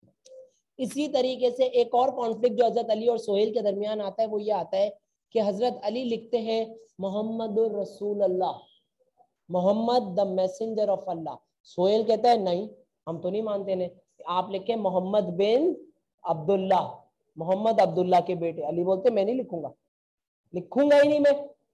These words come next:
रसूल है, रसूल है हमारे ये।" Prophet मोहम्मद फिर उनसे जो लिखने का stuff होता है वो लेते हैं हजरत अली से, और मोहम्मद बिन रसूल अल्लाह की जगह बोलते हैं हजरत अली को कि "Replace it with Muhammad bin,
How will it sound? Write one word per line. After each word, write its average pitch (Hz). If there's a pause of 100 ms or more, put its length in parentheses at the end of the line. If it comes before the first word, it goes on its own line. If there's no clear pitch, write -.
रसूल 269
है, - (1300)
रसूल 277
है 269
हमारे 240
ये।" 196 (640)
Prophet 202
मोहम्मद 233
फिर 220
उनसे 220 (720)
जो 170
लिखने 190
का 202
stuff 214
होता 214
है 214
वो 202
लेते 185
हैं 220
हजरत 202
अली 196
से, 220 (320)
और 170
मोहम्मद 185
बिन 190
रसूल 180
अल्लाह 180
की 180
जगह 165
बोलते 165
हैं 180
हजरत 165
अली 170
को 190 (240)
कि 180
"Replace 185
it 165
with 175
Muhammad 156
bin, 214